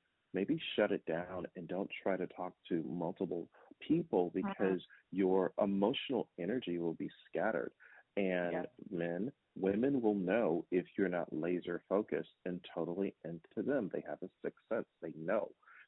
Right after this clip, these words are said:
Speaker 1: So just say,
Speaker 2: Yeah.
Speaker 1: "Hey, let's talk." And, and all you're asking is mutual respect. I'm not gonna ghost you. Don't ghost me.
Speaker 2: <laughs> Absolutely. Those are very good tips.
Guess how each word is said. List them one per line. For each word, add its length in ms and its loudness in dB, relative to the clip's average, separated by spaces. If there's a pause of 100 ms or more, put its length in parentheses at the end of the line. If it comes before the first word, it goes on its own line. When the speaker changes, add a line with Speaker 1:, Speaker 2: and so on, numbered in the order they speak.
(160)
Speaker 1:
So 160 6
just 240 0
say, 120 2
Speaker 2:
Yeah. 100 0
Speaker 1:
"Hey, 260 4 (380)
let's 320 4 (100)
talk." 280 8 (120)
And, 280 0 (100)
and 140 -2
all 260 4
you're 180 4
asking 400 0
is 160 -8
mutual 340 -2
respect. 480 -2
I'm 140 -2
not 160 -2
gonna 160 0
ghost 340 -2
you. 260 -2 (200)
Don't 180 -6
ghost 220 -8 (100)
me. 100 -14 (1300)
Speaker 2:
<laughs> 460 6 (580)
Absolutely. 480 6
Those 180 6
are 120 6
very 260 10
good 200 -2
tips. 180 -2